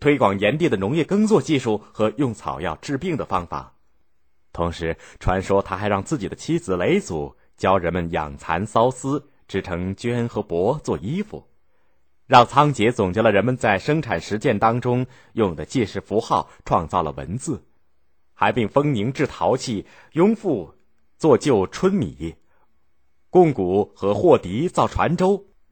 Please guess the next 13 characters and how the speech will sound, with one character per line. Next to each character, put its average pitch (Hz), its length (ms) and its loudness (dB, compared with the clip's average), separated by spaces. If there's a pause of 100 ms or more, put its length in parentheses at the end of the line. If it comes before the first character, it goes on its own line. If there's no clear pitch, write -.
(120)
命 107 200 0
荣 127 240 2
成 123 320 -4
制 151 140 -2
定 131 180 0
历 156 160 -2
法， 73 380 -8 (120)
西 185 260 -4
河 117 240 2
推 143 160 -4
算 123 180 0
凶 170 240 -2
吉， 139 340 -4